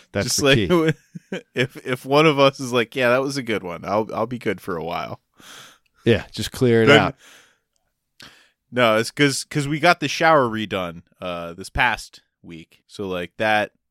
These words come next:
Speaker 2: that's all good to
Speaker 1: Mm.
Speaker 2: go. We've been taking
Speaker 1: Nice.
Speaker 2: regular showers, which we hadn't been showering out of buckets before that. So, like, you know, really happy to have that. But, like, honestly, I was telling Joan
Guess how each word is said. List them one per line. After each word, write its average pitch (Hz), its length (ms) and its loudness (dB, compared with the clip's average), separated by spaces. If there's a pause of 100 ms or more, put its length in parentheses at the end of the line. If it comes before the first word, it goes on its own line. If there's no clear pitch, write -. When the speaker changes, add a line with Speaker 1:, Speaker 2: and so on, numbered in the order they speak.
Speaker 2:
that's 120 280 -2
all 107 200 2
good 120 240 -6
to - 60 -12
Speaker 1:
Mm. 90 40 -14
Speaker 2:
go. 80 300 -10 (120)
We've 117 180 -4
been 120 140 -4
taking 120 460 -2
Speaker 1:
Nice. 87 160 -6
Speaker 2:
regular 117 380 0
showers, 120 680 0 (240)
which - 380 -10
we 123 140 -8
hadn't 175 360 0
been 101 300 -8 (200)
showering 120 420 -2
out 117 180 0
of 107 100 -10
buckets 120 400 -2
before 143 400 -4
that. 87 280 -6
So, 90 200 -10
like, 92 200 -8 (680)
you 113 80 -12
know, 113 400 -4 (340)
really 160 240 0
happy 135 340 0
to 110 80 -4
have 113 260 0
that. 117 380 0
But, 92 120 -8
like, 95 200 -8 (340)
honestly, 139 460 2
I 123 100 6
was 123 120 0
telling 131 340 0
Joan 101 480 0